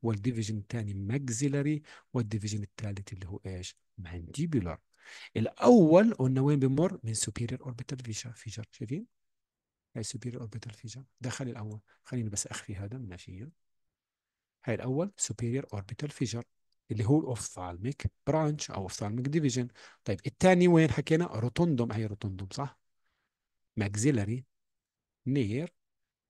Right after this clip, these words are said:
دخل منين؟ من الروتوندوم. طيب، الثالث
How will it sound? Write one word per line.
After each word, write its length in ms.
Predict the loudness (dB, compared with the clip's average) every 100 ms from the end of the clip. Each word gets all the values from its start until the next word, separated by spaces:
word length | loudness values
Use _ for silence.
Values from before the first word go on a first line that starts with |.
| -4
دخل 360 | -4 -2 -4
منين؟ 440 | -4 -2 -2 -2 -6 _ _ _ _ _ _
من 200 | 0 2
الروتوندوم. 720 | 2 0 -2 -2 -2 -2 -4 -6 _ _ _ -20 _
طيب، 140 | -4 -4
الثالث 640 | 2 10 12 12 10 6